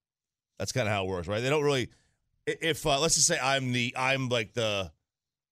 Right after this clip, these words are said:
most feared sports wage better in Vegas. All right.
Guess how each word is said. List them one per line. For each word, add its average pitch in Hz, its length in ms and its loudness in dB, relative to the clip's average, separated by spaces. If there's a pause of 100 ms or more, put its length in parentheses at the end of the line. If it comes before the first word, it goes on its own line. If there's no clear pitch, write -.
most 131 320 0
feared 147 640 -4 (440)
sports 139 500 -2
wage 123 380 0
better 127 280 8
in 107 140 -2
Vegas. 90 580 -6 (640)
All 85 60 -6
right. 98 200 -6